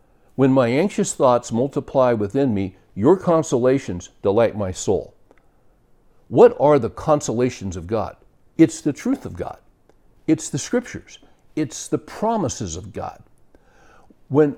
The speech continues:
I want to panic, when, when everything within me says that life is over and it's gonna get worse and worse and worse, the Lord doesn't want me living under fear. He wants me trusting him for today.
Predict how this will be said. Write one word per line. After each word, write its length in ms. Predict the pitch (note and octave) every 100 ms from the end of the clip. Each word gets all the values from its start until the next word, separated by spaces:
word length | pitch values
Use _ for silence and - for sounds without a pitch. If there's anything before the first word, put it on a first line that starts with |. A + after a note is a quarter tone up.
| _
I 260 | - D3 A3+
want 340 | A3 F3+ -
to 100 | -
panic, 600 | F#2+ - G#3 A3+ F2+ - -
when, 160 | - C3+
when 200 | C3+ D3
everything 240 | E3+ F3
within 280 | D#3 C#3 F#3
me 260 | E3+ C#3+ - _ _ _ _ _ _ _ _ _
says 380 | - - D#3 B2+
that 200 | C3 -
life 300 | C3 D#3 E3+
is 160 | C#3+ A#2+
over 360 | D3 F3+ C#3+
and 100 | B2+
it's 120 | A#2+ -
gonna 180 | D3
get 160 | C3 C#3
worse 240 | D#3+ D#3+
and 100 | D3 C#3+
worse 200 | D3+ -
and 140 | C#3
worse, 340 | F#3+ F3 - - _ _ _ _ - - _ _ _ -
the 100 | C#3+
Lord 240 | F#3 C4+
doesn't 320 | G3+ D#3 C#3
want 280 | B2 C3+ G#2+
me 120 | B2+
living 320 | A#2 A#2+ A2+
under 220 | A2 G2+ F2
fear. 500 | - - G3 G#2 G#2+
He 160 | E3
wants 440 | A3+ D3+ C3+ - B2+
me 420 | C3+ A2 D#3+ - _ _
trusting 480 | - D#3+ D3 - D#3
him 260 | D#3+ D3+ C3+ - _
for 500 | _ - C3+ C3+ C3+ - -
today. 580 | D3 A#2+ F3+ E3 -